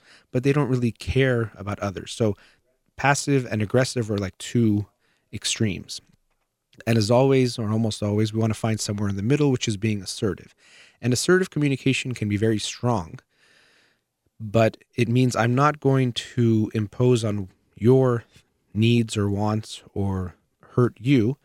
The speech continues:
but I'm also gonna state my opinion. So it has a balance. I'm gonna say what I think and feel, my ideas, my even disagreements with you in a very clear way, but a respectful way. But I'm also not gonna hide what I think or feel. And that's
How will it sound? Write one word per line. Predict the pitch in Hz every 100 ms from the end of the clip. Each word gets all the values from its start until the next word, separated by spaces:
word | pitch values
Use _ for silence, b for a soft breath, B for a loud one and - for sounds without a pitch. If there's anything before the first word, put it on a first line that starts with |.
| b b b b
but | 120
I'm | 120
also | 131 -
gonna | 131 127
state | - 113
my | 101 104
opinion. | 101 - - 101 143 -
So | - 127
it |
has | 131 131
a |
balance. | 104 117 107 90 - - - b b b
I'm | - 123
gonna | 143 143
say | - 131
what | 113
I | 113
think | 127 - 131 123
and | 113
feel, | - 120 117
my | 104 101
ideas, | 123 113 110 113 107
my | 90 95 107 113 - _ -
even | - 101 98
disagreements | 107 - 92 117 123 117 -
with | 110 - -
you | 95 139 b b b b
in | 104
a | 104
very | 110 107
clear | - - 147 147
way, | 120 98 123
but | 117
a | 107
respectful | 107 - - 139 - - 98
way. | 87 80 104 143 _ b b b
But | -
I'm | 120 120
also | 123 - 120
not | 110 110 -
gonna | 107 98
hide | - 117 110 104
what | 95
I | 87
think | - 85 82 -
or | -
feel. | - - - _ _ b b b
And | 120 123
that's | 156 -